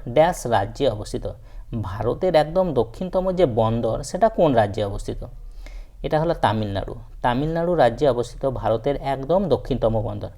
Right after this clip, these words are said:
কারণ তামিলনাড়ুর যে বন্দর তুতিকোরিন, তুতিকোরিন, তুতিকোরিন হলো ভারতের একদম দক্ষিণের বন্দর। ওকে, তো তি-, তুতিকোরিন কোথাকার, কোন রাজ্যের?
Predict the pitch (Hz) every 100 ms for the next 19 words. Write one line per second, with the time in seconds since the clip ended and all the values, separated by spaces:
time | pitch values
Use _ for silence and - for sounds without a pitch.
0 | - - - - 156 160 160 135 110 139
1 | 165 175 185 170 165 117 117 113 107 127
2 | - - - 190 233 214 120 117 113 95
3 | 110 110 - - - - 175 - 202 -
4 | 110 98 95 - - - - - - -
5 | 143 143 208 196 160 170 147 120 110 147
6 | - - - - 113 98 101 127 135 175
7 | - - 120 120 120 143 208 165 113 -
8 | - - - 160 170 202 196 120 101 101
9 | - - - - - 202 143 - - -
10 | - 131 - 160 - 160 147 156 180 175
11 | 175 180 156 151 170 175 180 160 160 156
12 | 156